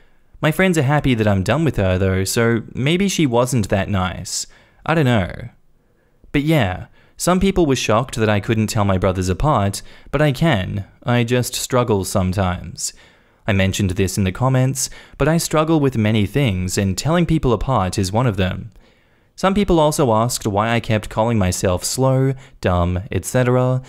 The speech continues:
It's because I am. I find it difficult to understand so many things and don't do well academically. I need people to speak slowly and break things down to understand. I needed help to break up with my girlfriend, lol.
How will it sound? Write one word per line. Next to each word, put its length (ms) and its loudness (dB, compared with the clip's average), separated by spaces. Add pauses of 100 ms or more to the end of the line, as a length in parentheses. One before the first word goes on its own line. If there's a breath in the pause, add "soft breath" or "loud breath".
(240 loud breath)
It's 240 -2
because 320 0
I 120 2
am. 540 0 (480 soft breath)
I 120 2
find 300 2
it 140 0
difficult 480 0
to 120 0
understand 520 0
so 240 0
many 200 0
things 440 0
and 240 0 (300 loud breath)
don't 320 0
do 180 2
well 220 2
academically. 840 -2 (380 soft breath)
I 100 -2
need 220 -2
people 260 0
to 80 2
speak 280 -2
slowly 600 0
and 240 -2
break 260 0
things 300 0
down 300 0
to 180 0
understand. 840 -2 (500 soft breath)
I 100 2
needed 280 2
help 260 2
to 100 0
break 240 0
up 140 0
with 120 -2
my 120 2
girlfriend, 600 0
lol. 500 -2